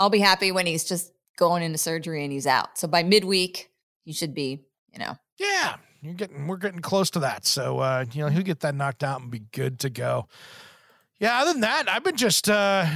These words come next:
Speaker 2: jamming on projects and, and, um, did a lot of, uh, over the weekend, did a lot of, like, just upgrading,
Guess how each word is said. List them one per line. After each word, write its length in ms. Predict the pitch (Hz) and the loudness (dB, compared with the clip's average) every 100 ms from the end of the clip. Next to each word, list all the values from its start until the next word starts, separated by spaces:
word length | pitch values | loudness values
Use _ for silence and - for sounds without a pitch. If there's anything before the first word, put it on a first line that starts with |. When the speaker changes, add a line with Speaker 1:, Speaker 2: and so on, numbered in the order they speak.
| 151 | -4
Speaker 2:
jamming 420 | 147 - 185 214 226 | -4 0 2 2 4
on 200 | 220 185 | 2 2
projects 680 | 185 202 214 233 247 240 214 | 4 4 4 2 2 2 2
and, 240 | 170 156 | 2 0
and, 320 | 156 165 156 160 | -2 -2 0 0
um, 380 | 156 151 147 131 | 2 0 -2 -6
did 120 | - 196 | 0 2
a 40 | |
lot 220 | 180 196 | 4 4
of, 140 | 208 180 | 4 4
uh, 300 | 165 156 151 | 4 4 2
over 160 | 202 185 | 0 0
the 60 | |
weekend, 400 | 156 208 - 131 | 0 0 -2 -4
did 120 | 127 143 | -4 -2
a 40 | |
lot 220 | 139 151 | 0 2
of, 180 | 160 139 - _ - | 0 -2 -6 _ -12
like, 180 | 139 117 _ | -12 -12 _
just 220 | 175 143 - _ _ - | -6 -6 -6 _ _ -6
upgrading, 680 | 170 - 180 165 165 160 | -4 2 2 2 0 0